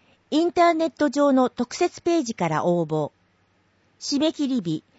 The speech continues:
十月三十一日木曜。賞、区長賞一点、議長賞一点、観光協会長賞等三点、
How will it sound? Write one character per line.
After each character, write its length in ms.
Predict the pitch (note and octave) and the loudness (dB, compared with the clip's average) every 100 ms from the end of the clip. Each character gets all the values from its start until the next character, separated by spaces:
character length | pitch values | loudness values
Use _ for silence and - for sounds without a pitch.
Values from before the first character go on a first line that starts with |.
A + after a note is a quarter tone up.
| _ _ | _ _
十 240 | G#3+ D#4+ | -2 0
月 180 | E4 E4+ | 2 0
三 300 | - E4+ E4+ | 0 -2 0
十 220 | A3 G3+ | 0 -2
一 260 | F3+ F3 G3+ | -2 -4 0
日 480 | F#3+ F3 - E3 - | 0 0 -4 -6 -4
木 300 | F#3+ G3+ - | 0 0 0
曜。 420 | B3 A3 E3 C3+ - _ _ _ _ _ _ _ _ _ _ _ _ | 0 0 0 -4 -12 _ _ _ _ _ _ _ _ _ _ _ _
賞、 480 | - - E4+ C4 E3 - _ _ _ | -10 -2 2 2 -2 -8 _ _ _
区 120 | - | -20
長 280 | - F#4+ F4+ | -4 2 2
賞 420 | - - D#3+ C3+ - | 0 -2 0 -2 -4
一 120 | C4+ | -8
点、 460 | - - D#3 C3+ E3+ _ - | -6 -4 -4 -4 -8 _ -4
議 140 | A3+ | -2
長 260 | B3 F#4 F4+ | 0 0 0
賞 360 | - F#3+ D3+ - | -2 -4 -4 -4
一 120 | A3+ | -6
点、 440 | B3 _ E3+ C#3 C3+ _ _ _ _ | -6 _ -4 -4 -6 _ _ _ _
観 240 | - E4+ F4+ | 0 0 0
光 260 | - E4 E4 | 0 0 0
協 220 | E4 E4 | 0 0
会 260 | - D#4 | 2 0
長 280 | C#4 D#4 C#4+ | 0 0 -2
賞 400 | A#3+ E3+ D#3 C3+ - | -2 -4 -4 -6 -2
等 280 | C#4 A3 C#3+ | 2 2 0
三 260 | - D4 C4 | -2 -2 -2
点、 380 | - D3 B2+ | -2 -4 -4